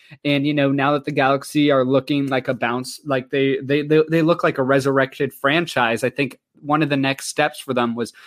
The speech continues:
first to beat L A F C, which they did, check, and then beat San Jose, check. And now we're gonna face the Sounders next. And I think that's the next big test, you know, after losing the first one, si-, playing them on our home turf. I think that will be huge.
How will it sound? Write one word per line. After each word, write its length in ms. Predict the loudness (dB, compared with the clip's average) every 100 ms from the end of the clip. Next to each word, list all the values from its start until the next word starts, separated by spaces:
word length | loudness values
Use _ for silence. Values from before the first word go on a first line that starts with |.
| -20 0
first 340 | 2 2 -2
to 80 | -4
beat 220 | 0 0
L 200 | 0 0
A 120 | -2
F 80 | -4
C, 300 | -2 0 2
which 260 | 0 -4 -2
they 120 | 0
did, 280 | 2 0 -2
check, 400 | -4 -4 -6 -14 _ -4
and 160 | 0 2
then 260 | 2 -2 -4
beat 220 | -2 -2
San 240 | -2 -2 0
Jose, 420 | 2 4 2 0
check. 360 | -4 -2 -2 -2 -4
And 140 | 0
now 240 | 2 2
we're 160 | 2 0
gonna 200 | -2 -4
face 280 | -2 -4 -4
the 80 | -6
Sounders 500 | -4 -4 -4 -8 -8
next. 320 | -10 -8 -10
And 140 | -8
I 100 | -8
think 220 | -8 -8
that's 200 | -6 -6
the 60 | -6
next 340 | -6 -6 -10 -16 _ _
big 240 | 2 2 -2
test, 360 | -2 -2 -2
you 60 | -2
know, 160 | 0
after 300 | 2 0 -2
losing 380 | -2 -2 -2 -4
the 60 | -6
first 380 | -4 -4 -4 -6
one, 240 | -6 -6 _ _ _
si-, 320 | -2 0 0
playing 340 | 0 0 0 0
them 140 | 0
on 120 | 0
our 180 | 0 -2
home 280 | -2 -6 -6
turf. 340 | -4 -4 -4 -8
I 100 | -10
think 240 | -8 -8
that 200 | -4 -4
will 140 | -2 -2
be 320 | 0 -2 -4 -14 -14
huge. 640 | 0 6 8 6 4 -4